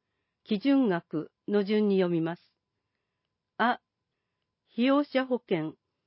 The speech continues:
八十三万円以上、二百十二万円。国民健康保険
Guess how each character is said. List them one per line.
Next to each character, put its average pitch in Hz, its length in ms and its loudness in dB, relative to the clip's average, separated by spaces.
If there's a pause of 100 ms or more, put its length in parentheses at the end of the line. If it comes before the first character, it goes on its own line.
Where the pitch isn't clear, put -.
八 220 300 -2
十 277 200 2
三 254 340 0
万 240 180 -2
円 233 240 0
以 214 60 -2
上、 156 420 -6 (540)
二 196 140 4
百 269 300 0
十 254 220 -2
二 240 120 2
万 220 320 0
円。 151 280 -8 (680)
国 254 280 2
民 277 220 4
健 262 200 0
康 233 340 0
保 226 140 -4
険 151 380 -4